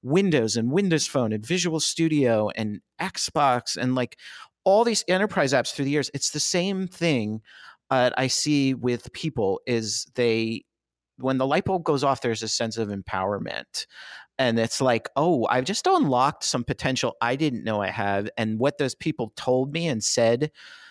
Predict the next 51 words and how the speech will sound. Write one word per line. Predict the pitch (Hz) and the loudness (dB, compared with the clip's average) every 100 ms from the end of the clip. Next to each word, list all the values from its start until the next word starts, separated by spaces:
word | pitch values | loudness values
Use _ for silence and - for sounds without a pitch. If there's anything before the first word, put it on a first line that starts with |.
| - _ | -20 _
that | - 123 | 0 2
I | 117 | 4
was | 113 | 2
worth | 107 120 151 | 2 2 2
is | 110 104 | -2 0
no | 113 127 | 0 2
longer | 123 117 110 | 2 2 0
valid." | 98 98 95 90 90 - _ - - | 0 0 0 -2 -4 -8 _ -20 -10
It's, | 131 - - | -6 -6 -4
it's | 139 | -4
funny | - 185 190 165 | -2 0 2 2
how | 147 | 2
that | 127 113 | 2 2
works | 135 127 - | -2 -4 -6
as | 113 | -6
a | 113 | -4
human | 113 107 | -4 -2
being. | 117 117 | -4 -2
Like, | 127 | 0
I'm | 135 175 | 2 2
not | 156 131 | 2 2
immune | 117 117 113 | 2 2 0
to | - 113 | 0 0
it | 113 | 2
either, | 135 - - - | 0 -2 -10 -8
you | 127 113 | -4 0
know? | 110 151 - - - - | 0 -4 -8 -18 -18 -4
And | 139 120 117 - | 0 2 0 0
so | 151 | 0
when | 127 131 | 2 2
I | 143 185 160 | 4 4 2
learn, | 127 170 139 120 104 113 143 - _ _ _ _ - | 2 4 4 4 2 -2 -6 -14 _ _ _ _ -4
I | 127 139 | -2 0
feel | - 156 | 2 2
like | 131 113 | 2 0
it | - | -4
taps | - 110 - 110 | -2 -4 -2 -4
into | 104 101 | -4 -4
that. | 85 - | -6 -8
So | - 151 | -6 -6
to | 143 | -4
be | 254 | -2
able | 339 | 0
to | 339 | 0
give | - 156 196 | 0 -2 0
that, | 220 - | -2 0
like, | 147 135 | 0 0
I | 156 | 0
feel | 202 | 2
like | 175 156 | 2 2
I'm | 139 131 | 0 -2